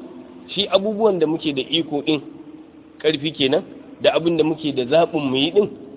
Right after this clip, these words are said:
to ba za mu iya ba sai da nufin Allah, sai da Allah ya ba mu ƙarfin yi din mu yi. Wannan shi ma har yanzu ba rikici insha Allah.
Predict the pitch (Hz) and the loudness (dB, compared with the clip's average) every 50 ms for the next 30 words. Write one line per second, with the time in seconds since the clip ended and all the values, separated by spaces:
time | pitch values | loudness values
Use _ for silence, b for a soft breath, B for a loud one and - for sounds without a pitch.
0 | - - 147 143 131 139 143 156 180 185 196 190 180 - 175 190 196 175 165 156 | -8 -4 -4 -2 -2 0 2 4 4 4 4 2 -2 -2 0 2 4 6 6 4
1 | 151 165 180 190 196 196 190 - - - - - - - 185 202 208 180 165 151 | 4 4 6 6 6 4 4 0 -12 -20 -20 -20 -8 0 2 2 4 4 2 2
2 | 151 165 160 165 147 139 - - - 185 202 208 208 196 170 147 - 160 170 170 | 2 0 -2 -2 -6 -6 -6 -2 0 0 0 2 2 2 0 0 0 -4 -4 -2
3 | 156 135 - - 175 196 214 208 190 170 156 151 151 160 160 160 156 120 - - | -2 -6 -2 0 0 0 2 4 2 4 4 2 2 2 2 2 0 -4 -4 -2
4 | 135 151 143 131 147 147 147 165 156 135 135 139 127 117 104 90 92 - - - | -2 -2 0 0 0 0 2 2 0 0 0 -2 -2 -2 -4 -6 -10 -14 -14 -16
5 | - - - - - - - - - - 170 202 185 - 147 156 160 160 151 - | -16 -18 -18 -20 -20 -20 -20 -16 0 2 4 4 4 2 2 2 4 4 2 2
6 | - - 156 170 170 151 131 131 139 143 127 107 - - 110 - 127 120 - - | 0 0 2 4 4 2 0 4 4 4 2 2 -2 -12 -10 -8 -8 -8 -6 -4
7 | 135 104 98 107 104 | -4 -4 -4 -4 -8